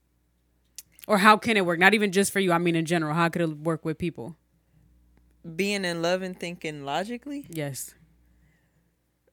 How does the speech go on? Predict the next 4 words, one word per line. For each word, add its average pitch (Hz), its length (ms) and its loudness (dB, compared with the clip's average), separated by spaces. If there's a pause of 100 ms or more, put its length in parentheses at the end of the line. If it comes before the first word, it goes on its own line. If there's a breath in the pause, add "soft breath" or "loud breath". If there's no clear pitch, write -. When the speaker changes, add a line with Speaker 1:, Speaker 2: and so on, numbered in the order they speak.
(720)
Speaker 2:
It 190 180 2
comes 202 600 -4
with, 180 380 -4
like, 165 680 0